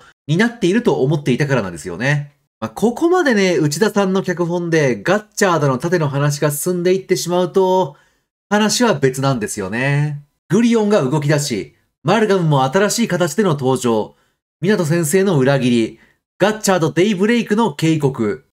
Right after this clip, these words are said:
今週はいろいろありました。いろいろあった中で、新年一発目のガッチャードが目指したのは新番組感だそうですが、これじゃあただのテコ入れですよね。港先生の裏切りなんかは特にその、今までの積み重ねが効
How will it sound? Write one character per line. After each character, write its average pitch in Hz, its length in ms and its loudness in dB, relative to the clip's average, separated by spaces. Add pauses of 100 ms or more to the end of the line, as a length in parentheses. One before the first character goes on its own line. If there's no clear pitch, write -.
今 139 140 0
週 143 160 -2
は 139 140 2
い 127 40 0
ろ 170 100 4
い - 20 4
ろ 160 100 2
あ 139 80 0
り 185 100 0
ま 240 120 2
し - 80 -10
た。 - 220 -4 (220)
い 117 40 -6
ろ 170 120 2
い 190 40 2
ろ 185 100 2
あ 208 40 0
っ 202 100 -8
た 170 80 0
中 202 240 0
で、 101 320 -4
新 202 340 -2
年 160 180 0
一 147 160 -4
発 190 200 -2
目 214 60 0
の 180 100 -2
ガ 190 160 0
ッ 214 80 -14
チ - 100 -2
ャ 170 80 2
ー - 20 0
ド 175 100 2
が 147 100 2
目 120 80 0
指 202 160 2
し 214 80 -6
た 175 80 0
の 160 80 0
は 98 260 -2
新 233 460 -2
番 214 180 2
組 185 240 0
感 95 240 -6 (160)
だ 143 140 2
そ 214 240 2
う - 20 2
で 196 100 2
す 180 140 -4
が、 175 140 2 (320)
こ 175 180 -2
れ 208 160 2
じ 220 80 0
ゃ 233 60 2
あ 208 40 -2
た 220 100 0
だ 208 100 2
の 180 100 0
テ 147 160 0
コ 170 140 2
入 185 60 2
れ 185 40 2
で 185 100 2
す 156 120 -2
よ 131 100 2
ね。 127 420 -2 (200)
港 202 240 0
先 165 200 2
生 156 200 2
の 127 160 2
裏 139 180 2
切 170 120 0
り 170 60 2
な 165 120 2
ん 156 80 0
か 139 100 0
は 113 80 0
特 151 300 0
に 117 80 0
そ 107 120 -8
の、 98 240 -6
今 165 220 -2
ま 277 100 0
で 254 120 0
の 220 100 0
積 208 220 -4
み 208 40 -4
重 202 120 -2
ね 202 100 0
が 165 240 0
効 - 40 -20